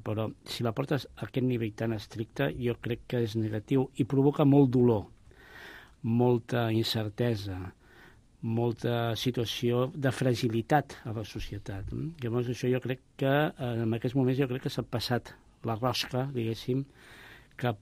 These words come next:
a, en aquest sentit, no? Llavors, això demostra que sí, la vaga està seguida per un percentatge,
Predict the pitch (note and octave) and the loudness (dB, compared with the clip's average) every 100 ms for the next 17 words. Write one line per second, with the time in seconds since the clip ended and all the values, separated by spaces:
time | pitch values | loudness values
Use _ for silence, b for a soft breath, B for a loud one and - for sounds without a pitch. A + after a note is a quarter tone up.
0 | - A#2+ A2 A2 G#2+ G#2+ G#2+ - A2+ A2+ | -6 -2 -2 -2 -2 -2 -4 -2 -2 0
1 | B2 - B2 G#2+ A#2 G#2+ G#2 A#2+ B2+ B2 | -4 -2 0 2 0 0 0 0 2 4
2 | D#3 - B B B B - B2+ B2 E3+ | 4 2 B B B B -2 0 2 6
3 | E3 F3 E3 E3+ E3 - C#3+ D#3+ G#3 C4+ | 6 6 6 6 4 0 -2 -2 -4 -8
4 | - - C3+ B2+ A#2+ A2+ - C3 A#2 A2 | -14 -2 0 2 0 0 2 2 0 0
5 | B2 B2+ C3 B2 - C3 - B2 C#3 C3 | 2 2 2 -2 -2 -6 -2 0 0 0
6 | A#2+ A#2 A#2 A#2+ B2 A2+ G#2+ G#2+ B2 - | -2 -4 -2 -2 -2 -6 -6 -2 -2 0